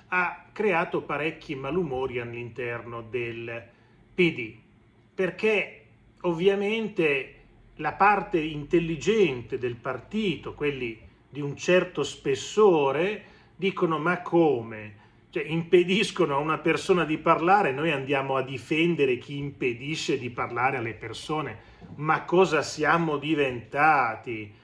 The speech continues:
Ma cos'è il partito, eh, diventato al posto che il P D, il P N F, Partito Nazionale?" Ecco,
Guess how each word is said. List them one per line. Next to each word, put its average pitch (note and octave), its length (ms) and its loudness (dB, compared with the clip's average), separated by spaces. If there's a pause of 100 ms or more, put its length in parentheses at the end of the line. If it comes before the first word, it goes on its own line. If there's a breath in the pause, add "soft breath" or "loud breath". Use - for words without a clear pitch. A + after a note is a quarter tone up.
(120)
Ma E3+ 260 2
cos'è D#3+ 380 4
il G#2+ 140 -8
partito, C#3+ 920 -4 (320 loud breath)
eh, C#3+ 440 -8
diventato C#3+ 460 0
al C#3 100 -2
posto E3+ 240 2
che D3+ 80 -4
il C#3+ 80 -6
P D#3+ 200 -8
D, C3 80 -12
il D#3 240 0
P D#3+ 300 0
N D3 600 -4
F, A2+ 380 -14 (360 loud breath)
Partito D3 440 -6
Nazionale?" C#3 800 -2
Ecco, B2 500 -12